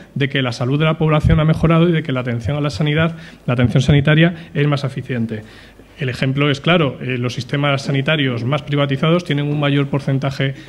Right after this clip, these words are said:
de pib privado y público destinado a sanidad y al final tienen peores resultados en salud. ¿Qué medidas transversales proponemos? Primero, planificación y evaluación de prácticamente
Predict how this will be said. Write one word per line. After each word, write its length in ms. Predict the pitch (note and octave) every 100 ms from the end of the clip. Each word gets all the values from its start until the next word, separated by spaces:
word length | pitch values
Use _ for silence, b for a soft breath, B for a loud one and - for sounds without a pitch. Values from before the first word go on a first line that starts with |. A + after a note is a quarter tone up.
| -
de 160 | C3 C#3
pib 440 | C3 C#3+ C3 A#2+ A#2 B - -
privado 420 | C3 D3+ C#3 A#2+ -
y 40 | C3+
público 400 | C#3+ F3 F#3+ F#3
destinado 360 | C#3 C3+ C#3
a 60 | C#3+
sanidad 480 | D3 C3+ D#3 A3 A3+
y 100 | F3
al 100 | C#3
final 260 | C3 D3 E3
tienen 220 | E3+ F3+
peores 280 | D#3 C#3+ C#3+
resultados 600 | C3 C#3 B2+ C#3 C3 C3+
en 80 | A#2+
salud. 320 | - A2+ G2+ B B B B B
¿Qué 100 | -
medidas 340 | F3 E3+ E3+ E3
transversales 520 | E3 D#3 D3+ D#3+ D3
proponemos? 640 | - C#3+ D3+ F3+ A#2+ G#2 - -
Primero, 360 | C3+ C#3 A#2 G#2 B - -
planificación 800 | C#3+ C#3 C3+ C#3+ C3+ D#3+ G#3 A#3+ A3 G#3
y 100 | C#3+
evaluación 600 | C#3 C3+ B2+ F#3 A3+ A#3+ B -
de 140 | D3
prácticamente 800 | C#3 E3 F3 E3 F#3 F#3 G3 G3